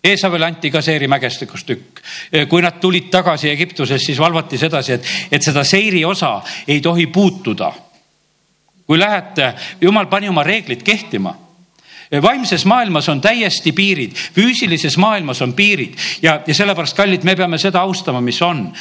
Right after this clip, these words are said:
Jumal on väga püha ja õiglane. Jumal jagab vahest asju ringi, aga meie ei tohi asju ringi jagada.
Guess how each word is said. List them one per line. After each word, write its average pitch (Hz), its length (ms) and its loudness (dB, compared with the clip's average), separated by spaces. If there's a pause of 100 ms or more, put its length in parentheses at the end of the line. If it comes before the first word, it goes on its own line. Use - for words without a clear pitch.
(120)
Jumal 180 280 4
on 156 80 -2
väga 165 260 0
püha 156 220 2 (100)
ja 139 80 0
õiglane. 117 460 -4 (220)
Jumal 196 280 6
jagab 240 240 0
vahest 135 320 0
asju 135 240 0
ringi, 113 320 -2 (320)
aga 160 160 4
meie 202 240 2
ei 143 80 -4
tohi 160 240 0
asju 127 240 -4
ringi 107 240 -2
jagada. 110 400 -6